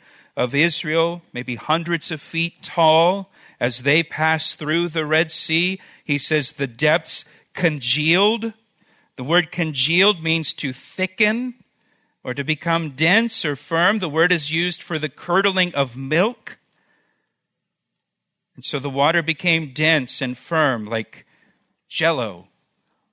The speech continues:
or cottage cheese or, or something. I don't know. I'm sure there was some kid that went over and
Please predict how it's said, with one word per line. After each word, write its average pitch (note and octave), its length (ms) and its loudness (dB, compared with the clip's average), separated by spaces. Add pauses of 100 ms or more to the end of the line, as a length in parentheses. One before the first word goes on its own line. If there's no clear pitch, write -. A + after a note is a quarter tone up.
(180)
or A2 160 -10
cottage - 560 0
cheese F3 580 0
or, B2+ 160 -4
or C3 100 -2
something. C3 560 -4
I C3+ 140 0
don't D3 220 -2
know. D3+ 480 2 (1600)
I'm C3+ 120 -8
sure F3 280 2
there E3+ 140 0
was D#3+ 140 0
some E3+ 280 0
kid E3+ 540 0
that C#3+ 220 0
went D#3 180 -2
over E3+ 380 0
and C#3+ 300 0